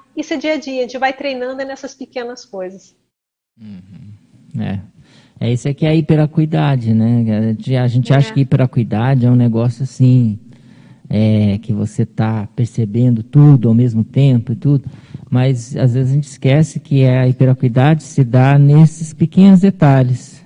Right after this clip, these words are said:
Speaker 2: né? Na capacidade que você tem de observar e registrar e aplicar essa observação no dia a dia, né?
Speaker 1: Exatamente, exatamente.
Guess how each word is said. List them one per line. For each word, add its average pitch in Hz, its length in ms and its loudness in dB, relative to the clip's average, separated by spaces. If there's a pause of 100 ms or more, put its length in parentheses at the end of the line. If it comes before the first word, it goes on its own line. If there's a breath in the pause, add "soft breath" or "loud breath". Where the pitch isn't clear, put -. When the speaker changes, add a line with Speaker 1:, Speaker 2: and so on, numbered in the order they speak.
Speaker 2:
né? 120 120 2
Na 123 140 2
capacidade 151 720 2
que - 80 -2
você 151 260 0
tem 143 220 2
de 139 60 4
observar 135 720 2
e 156 40 4
registrar 143 760 4 (720 loud breath)
e 151 640 2
aplicar 170 720 0
essa 127 220 -4
observação 117 800 -2
no 120 120 2
dia 123 180 2
a 131 40 2
dia, 117 400 0 (160)
né? 117 260 4 (1500 loud breath)
Speaker 1:
Exatamente, 196 800 -14
exatamente. 190 600 -20